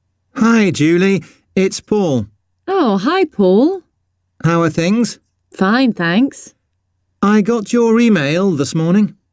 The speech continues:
Speaker 2: Oh, right. Thanks for calling back. Are you going to the conference next week?
Speaker 1: Yes, I am.
Speaker 2: Great. Can I ask you some questions about it?
Speaker 1: Sure,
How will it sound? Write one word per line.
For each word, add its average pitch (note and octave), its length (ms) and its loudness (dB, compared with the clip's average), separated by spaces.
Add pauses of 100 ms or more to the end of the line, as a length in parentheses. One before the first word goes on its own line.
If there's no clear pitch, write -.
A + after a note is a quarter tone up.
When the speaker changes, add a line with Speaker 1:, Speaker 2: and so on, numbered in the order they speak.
(200)
Speaker 2:
Oh, F#4 320 2
right. B3+ 480 0 (680)
Thanks D#4 340 0
for C4 80 -2
calling C4 360 2
back. D#3+ 400 -2 (640)
Are C#4 140 2
you D#4+ 140 2
going D#4+ 200 2
to C#4+ 80 -8
the C#4+ 80 0
conference C#4 560 0
next - 260 -4
week? E3+ 400 0 (600)
Speaker 1:
Yes, A3 480 0
I D3 140 0
am. C#3 380 -2 (260)
Speaker 2:
Great. G3 560 0 (680)
Can D4+ 180 2
I F4 80 0
ask F4 380 -2
you D4+ 60 2
some C4+ 180 0
questions C4 500 -2
about D3+ 320 -2
it? - 300 -4 (420)
Speaker 1:
Sure, A3 460 -2